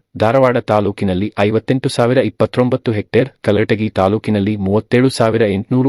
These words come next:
ಅರವತ್ತೊಂಬತ್ತು ಹೆಕ್ಟೇರ್, ಹುಬ್ಬಳ್ಳಿ ತಾಲೂಕಿನಲ್ಲಿ ಮೂವತ್ತೈದು ಸಾವಿರ ಏಳ್ನೂರ ಅರವತ್ತಾರು ಹೆಕ್ಟೇರ್, ಹುಬ್ಬಳ್ಳಿ ನಗರ ತಾಲೂಕಿನಲ್ಲಿ ಆರು,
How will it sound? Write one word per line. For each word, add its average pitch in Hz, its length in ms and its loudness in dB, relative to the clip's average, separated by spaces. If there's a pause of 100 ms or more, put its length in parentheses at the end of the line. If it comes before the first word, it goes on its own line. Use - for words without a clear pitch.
ಅರವತ್ತೊಂಬತ್ತು 117 640 0
ಹೆಕ್ಟೇರ್, 110 380 -2 (180)
ಹುಬ್ಬಳ್ಳಿ 127 420 -2
ತಾಲೂಕಿನಲ್ಲಿ 107 720 0
ಮೂವತ್ತೈದು 113 520 0
ಸಾವಿರ 113 320 0
ಏಳ್ನೂರ 101 360 2 (100)
ಅರವತ್ತಾರು 107 440 0
ಹೆಕ್ಟೇರ್, 101 380 -4 (220)
ಹುಬ್ಬಳ್ಳಿ 151 420 2
ನಗರ 120 300 2
ತಾಲೂಕಿನಲ್ಲಿ 113 760 0
ಆರು, 101 420 0